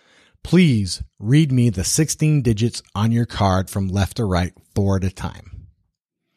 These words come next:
Then after each block of four, make sure you even add an "okay" so they know you are keeping up and writing it down. Act like an expert and you just might become one.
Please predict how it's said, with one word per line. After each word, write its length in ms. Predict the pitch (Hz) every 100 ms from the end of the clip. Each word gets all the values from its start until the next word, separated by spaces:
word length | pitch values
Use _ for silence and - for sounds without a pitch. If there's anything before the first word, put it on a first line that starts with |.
| _ _ _ _ _ -
Then 160 | 123
after 320 | 135 123 101 -
each 300 | 147 147 -
block 280 | 139 127 135
of 120 | 117
four, 240 | 110 104
make 200 | 101 101
sure 220 | - 117
you 280 | 110 110 110 127
even 280 | 131 127 -
add 260 | 107 104
an 100 | 98 -
"okay" 520 | 120 - 95 82 80 _ _ _ _
so 160 | - 113
they 80 |
know 120 | 110 113
you 160 | 104
are 60 | 92
keeping 340 | - 117 113
up 140 | 101 95
and 120 | 95
writing 280 | 82 82 87
it 80 | 92
down. 280 | 147 87 - _ _ _ _ - _ _ -
Act 320 | 120 143 -
like 240 | 127 135 127
an 80 |
expert 480 | 113 104 - 95 98
and 120 | - 101
you 100 | 101
just 400 | - 95 90 87
might 240 | 85 90
become 380 | 101 - 131 110
one. 260 | 80 67